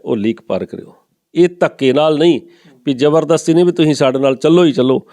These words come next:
ਤੁਸੀਂ ਇੰਝ ਹੀ ਕਰੋ ਕਰੋ, ਨਹੀਂ। ਕਹਿੰਦੇ, "ਜਿਨ੍ਹਾਂ ਨੂੰ ਆਪਣੀ ਜਾਨ ਪਿਆਰੀ ਆ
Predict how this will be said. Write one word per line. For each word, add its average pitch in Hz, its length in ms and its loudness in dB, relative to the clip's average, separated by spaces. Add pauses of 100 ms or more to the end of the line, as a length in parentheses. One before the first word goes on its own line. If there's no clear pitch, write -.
(240)
ਤੁਸੀਂ 143 260 0
ਇੰਝ 135 200 0
ਹੀ 165 60 2
ਕਰੋ 143 240 0
ਕਰੋ, 127 220 -2
ਨਹੀਂ। 131 280 0 (260)
ਕਹਿੰਦੇ, 170 200 0
"ਜਿਨ੍ਹਾਂ 185 440 2
ਨੂੰ 202 260 0 (240)
ਆਪਣੀ 165 420 0
ਜਾਨ 143 340 0
ਪਿਆਰੀ 143 440 0
ਆ 180 140 2